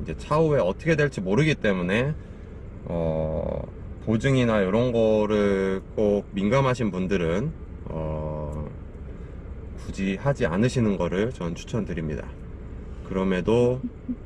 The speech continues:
하시겠다 그러시는 분들은 말리진 않습니다.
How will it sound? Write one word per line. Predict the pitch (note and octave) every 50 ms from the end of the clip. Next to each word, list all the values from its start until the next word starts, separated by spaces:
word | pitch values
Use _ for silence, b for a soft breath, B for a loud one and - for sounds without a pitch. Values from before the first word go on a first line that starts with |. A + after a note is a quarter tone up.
| - -
하시겠다 | - D3+ C#3 D3+ C3+ B2 A2 - - G#2+ G2+ F#2+
그러시는 | F#2 F#2+ F#2+ - - G2 F2+ F2
분들은 | D#2+ E2+ E2+ D#2+ F2 E2 F#2+ G#2 A2+ A#2+ A2+ - D#2+
말리진 | E2+ F2+ F#2+ G#2 F2+ G#2+ G#2
않습니다. | F#2+ D#2+ D#2 - - E2+ - F#2 -